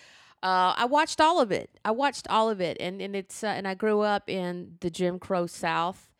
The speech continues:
where in the seventh grade, I went into social studies class, and Missus Stewart had put scissors on everybody's textbook, and we would go to the pages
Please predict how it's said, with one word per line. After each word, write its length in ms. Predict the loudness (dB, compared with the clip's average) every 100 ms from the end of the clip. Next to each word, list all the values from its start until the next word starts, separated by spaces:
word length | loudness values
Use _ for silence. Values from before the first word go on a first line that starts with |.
| _ _ _ _ -6
where 300 | 2 6 6
in 120 | 2
the 60 | -2
seventh 400 | 0 0 0 -4
grade, 340 | 0 2 2
I 80 | 0
went 240 | 0 -2
into 540 | -2 -2 -4 -6 -4 -4
social 340 | -2 -2 -2
studies 360 | -4 -4 -6 -8
class, 580 | -4 -2 -2 -6 -10 -20 _ _ _ _ _ _
and 180 | -2 -2
Missus 240 | -2 -6 -8
Stewart 540 | -4 2 4 4 0
had 240 | -4 -8
put 200 | -4 -4
scissors 500 | -2 -2 0 0 -2
on 180 | -2 -4
everybody's 460 | -4 -4 -4 -6 -6
textbook, 560 | -6 -6 -6 -4 -4 -6
and 80 |
we 60 | -8
would 160 | -6 -2
go 180 | 0 0
to 100 | -4
the 100 | -8
pages 600 | -6 -6 -4 -8 -8